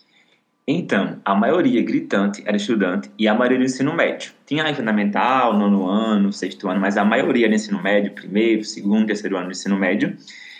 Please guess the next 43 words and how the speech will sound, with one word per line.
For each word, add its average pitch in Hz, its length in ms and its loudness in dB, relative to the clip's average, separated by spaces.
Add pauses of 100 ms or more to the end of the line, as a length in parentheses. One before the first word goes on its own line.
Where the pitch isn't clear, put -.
(160)
E 131 60 2
o 135 40 2
que 135 80 0
eu 143 40 6
mais 151 160 4
recebia 202 240 2
de 139 80 0
comentário 127 460 2
era, 101 180 2
"Poxa, - 500 2
isso 110 220 0
me 123 80 2
ajudou 120 580 0
muito. 117 560 -2 (280)
Nossa, 143 480 2
nunca 185 420 4
tinha 160 220 -2
entendido 151 340 0
isso, - 340 2
entendi 117 200 0
pela 120 160 0
primeira 127 320 0
vez. 135 360 -2 (240)
Nossa, 202 300 0
então 190 240 0
é 190 80 2
isso 214 240 -2
que - 80 -6
o 151 40 -6
professor 147 220 -6
queria 139 200 0
falar? 135 560 0 (240)
Ah, 185 260 0
entendi. 160 840 0 (140)
Nossa, 190 320 2
agora 170 220 2
eu 208 40 0
sei 185 220 -2
como 180 160 -4
é 170 60 0
que 170 80 -6
funciona." 120 580 -2 (300)
Nossa, 180 440 0